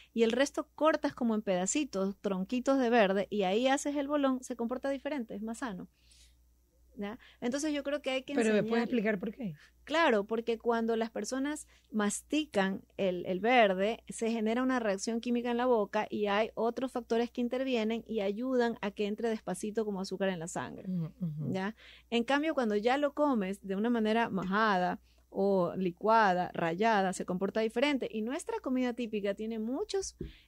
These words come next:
Speaker 1: eh, composiciones de comida donde la yuca va rallada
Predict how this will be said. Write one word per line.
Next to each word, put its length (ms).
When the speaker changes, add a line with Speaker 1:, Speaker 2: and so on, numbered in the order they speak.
Speaker 1:
eh, 440
composiciones 640
de 80
comida 380
donde 180
la 120
yuca 260
va 100
rallada 560